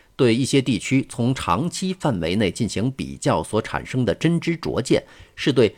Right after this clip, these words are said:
单一社会所进行的短期范围内的研究不可能得到的。当然，耶利的问题所提出的一系列争议仍然没有解决。目前，我们只能提出一些不完全的答案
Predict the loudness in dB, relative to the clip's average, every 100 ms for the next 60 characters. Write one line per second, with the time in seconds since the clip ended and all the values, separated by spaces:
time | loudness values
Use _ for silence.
0 | -2 0 2 0 -2 2 0 2 -2 -2
1 | -2 -2 -2 -2 -2 -2 -2 -4 -8 -4
2 | -4 -2 -2 -2 -2 -2 -2 -2 -6 -6
3 | -4 -2 0 0 -4 _ -2 -2 -6 -10
4 | -4 -4 -2 -2 -2 -2 -6 -16 _ _
5 | _ _ _ _ _ _ _ _ _ -2
6 | -2 -4 -8 -16 _ -20 _ 0 4 4
7 | 4 6 4 4 -2 -2 -4 -4 -6 0
8 | 2 4 2 -2 0 2 2 0 -2 0
9 | -2 -6 0 0 2 0 2 2 2 0
10 | -2 -8 -6 -8 -8 _ _ _ _ _
11 | _ 0 2 2 -2 -4 -10 _ 4 4
12 | 2 2 0 0 -4 -2 0 0 2 0
13 | 2 2 2 0 -2 0 0 -2 -4 -2
14 | -2